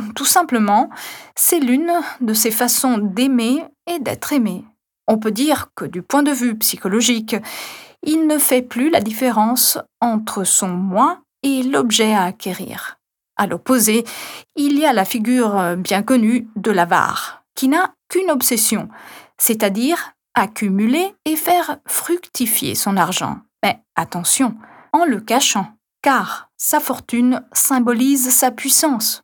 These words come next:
son être, son sang. Plus elle s'accroît, plus son moi devient fort. Euh, l'argent devient ainsi inhérent à sa vie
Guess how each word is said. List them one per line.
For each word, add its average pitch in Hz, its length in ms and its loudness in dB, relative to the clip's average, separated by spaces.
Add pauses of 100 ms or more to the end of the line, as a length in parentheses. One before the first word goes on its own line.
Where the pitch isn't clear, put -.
(100)
son 226 320 0
être, - 540 -2 (140)
son 220 260 -2
sang. 226 320 2 (400)
Plus 220 280 0
elle 180 80 0
s'accroît, 294 580 2 (140)
plus 370 200 2
son 339 420 -2
moi 220 240 0 (220)
devient 247 280 2
fort. - 500 -10 (420)
Euh, 196 260 -2
l'argent 226 600 2
devient 247 480 2
ainsi 226 760 0 (220)
inhérent 226 720 0
à 190 160 -2
sa 254 200 2
vie 233 320 0